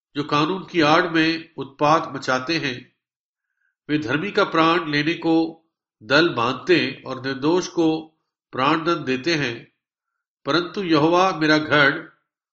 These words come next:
और मेरा परमेश्वर मेरी शरण की चट्टान ठहरा है,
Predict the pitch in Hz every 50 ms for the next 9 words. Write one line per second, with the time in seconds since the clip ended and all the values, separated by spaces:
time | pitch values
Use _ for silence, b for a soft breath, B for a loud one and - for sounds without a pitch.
0 | _ _ _ _ _ 131 147 160 175 175 160 151 - - - - _ _ _ _
1 | _ _ _ - 147 156 165 165 160 151 143 135 143 165 160 - - 180 180 170
2 | 156 147 151 156 156 156 - 151 151 160 165 160 151 - 170 165 165 160 165 -
3 | 143 - - - 147 147 156 156 139 123 135 131 143 147 135 131 135 113 107 110
4 | - _